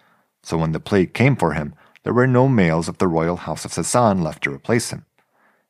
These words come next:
A surviving seven-year-old was chosen as his successor,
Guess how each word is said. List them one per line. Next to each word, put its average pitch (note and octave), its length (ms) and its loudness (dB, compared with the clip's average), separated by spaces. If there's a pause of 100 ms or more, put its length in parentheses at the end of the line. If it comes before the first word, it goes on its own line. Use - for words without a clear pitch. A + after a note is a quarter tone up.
A F2+ 60 -12
surviving F#2 500 2
seven-year-old G2 720 0
was F2 160 0
chosen G2 360 0
as F2+ 180 -2
his F2 120 -6
successor, G#2 520 -2